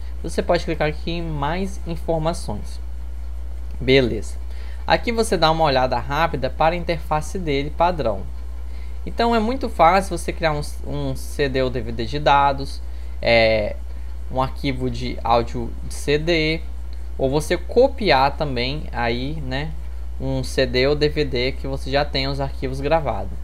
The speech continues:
É, ele é um programa completo, ele dá opções básicas e opções avançadas, que a gente vai abordar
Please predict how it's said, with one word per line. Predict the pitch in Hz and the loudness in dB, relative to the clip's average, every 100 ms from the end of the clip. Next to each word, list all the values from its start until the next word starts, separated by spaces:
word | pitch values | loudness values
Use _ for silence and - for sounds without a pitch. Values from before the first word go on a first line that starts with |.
| - - - - - - - - - | -6 -6 -6 -6 -6 -6 -6 -6 6
É, | 147 147 127 113 | 10 10 10 4
ele | 160 208 | 4 4
é | 208 | 4
um | |
programa | 190 185 156 143 143 | 4 4 4 2 0
completo, | 208 220 165 143 147 160 175 170 - | 0 0 4 6 6 4 -2 -6 -6
ele | - 147 | 0 2
dá | 143 139 | 6 6
opções | 131 139 151 - 135 131 | 4 0 -2 -2 -2 0
básicas | 131 127 139 160 180 202 196 - - | 6 8 6 4 -2 -4 -6 -6 -4
e | 135 | -4
opções | - - 123 113 117 117 | -4 -4 -4 -4 -4 -2
avançadas, | 113 131 143 139 135 139 - | 0 -2 0 2 2 2 -4
que | - | -6
a | 120 | -6
gente | - | -2
vai | 123 120 | 0 2
abordar | 113 123 117 113 | 2 2 2 2